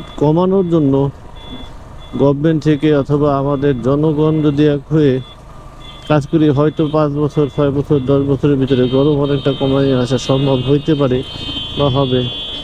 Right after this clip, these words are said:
যাই হোক, একটা ভিডিও দেখতেছিলাম আমি বেশ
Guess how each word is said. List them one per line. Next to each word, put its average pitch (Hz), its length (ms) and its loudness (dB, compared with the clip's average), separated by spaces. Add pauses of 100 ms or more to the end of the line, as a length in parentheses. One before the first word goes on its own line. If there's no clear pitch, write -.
(440)
যাই 175 220 2
হোক, 180 160 0 (1080)
একটা 156 240 0
ভিডিও 170 380 2
দেখতেছিলাম 208 640 0
আমি 196 340 0 (200)
বেশ 165 340 0